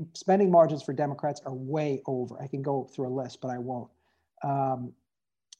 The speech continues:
but to sum up, in terms of trends, we see both an increase in small donor giving and an acceleration of this kind of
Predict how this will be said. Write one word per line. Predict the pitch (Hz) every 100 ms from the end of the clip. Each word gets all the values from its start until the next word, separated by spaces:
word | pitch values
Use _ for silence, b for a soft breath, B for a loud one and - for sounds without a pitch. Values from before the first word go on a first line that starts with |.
| -
but | 196
to | 196
sum | - 240 202
up, | 156 -
in | 160
terms | - 214
of | 180
trends, | - - 180 131 - - -
we | 156
see | - - 165 151
both | 147 143
an | - -
increase | 220 233 208 196 185
in | 147
small | - 156 143
donor | 139 135
giving | 123 131 107 135 - _ _ _ _
and | 151
an | 151
acceleration | 143 - 202 196 180 170 -
of | 143
this | 135
kind | - 143
of | 139